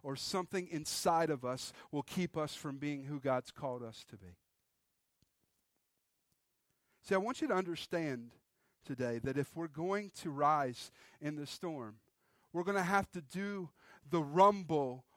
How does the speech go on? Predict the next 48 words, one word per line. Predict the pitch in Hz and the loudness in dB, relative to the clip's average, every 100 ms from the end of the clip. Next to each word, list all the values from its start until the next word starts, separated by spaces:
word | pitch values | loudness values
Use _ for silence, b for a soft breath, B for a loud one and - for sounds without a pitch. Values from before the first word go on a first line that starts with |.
| b | b
with | 180 180 | 4 4
our | 165 | 2
story. | 156 - - 175 113 104 _ - | 0 -4 -6 -4 -4 -8 _ 0
We're | 196 | 4
gonna | 220 208 | 6 6
have | 196 214 - | 4 4 4
to | 190 - B 156 | 2 2 B 4
get | 185 240 | 8 10
in | 247 226 | 8 4
and | 202 185 - | 0 -4 8
fight | 247 233 220 - 175 | 12 12 12 0 -6
with | 214 220 | -2 -2
the | - 190 | 0 -2
story. | - - 220 190 160 | -2 4 6 6 4
We're | 190 | 4
gonna | 220 247 | 8 10
have | 233 233 | 10 8
to | 226 190 - | 4 2 10
fight | 262 269 - | 12 10 4
to | 240 | -2
own | - 240 254 | 4 4 4
it | 214 160 277 226 | 2 0 -2 -2
and | 240 | 2
then | 247 240 - | 4 2 8
fight | 285 285 226 | 12 12 10
to | - | 0
take | 208 254 247 | 4 6 6
the | 240 | 4
next | 233 254 254 - | 4 4 4 2
step | - 269 226 - 294 | 4 10 10 10 0
and | 226 226 - - | 2 2 4 10
fight | 294 285 196 | 12 12 8
to | 214 | 6
rise. | 220 233 208 180 160 - 262 | 12 12 12 12 6 -4 0
The | 208 | 2
first | 196 294 311 - | 2 2 0 2
thing | 269 247 | 0 4
that | 233 | 6
I | 226 | 6
want | 226 226 | 4 -2
you | 233 | -4
to | 202 | -6
see, | - 247 247 | -4 -2 0
this | 214 226 | -2 -4
is | 208 | -6
in | 220 | -6
your | 220 | -4
notes | 220 226 208 - | 0 2 2 -4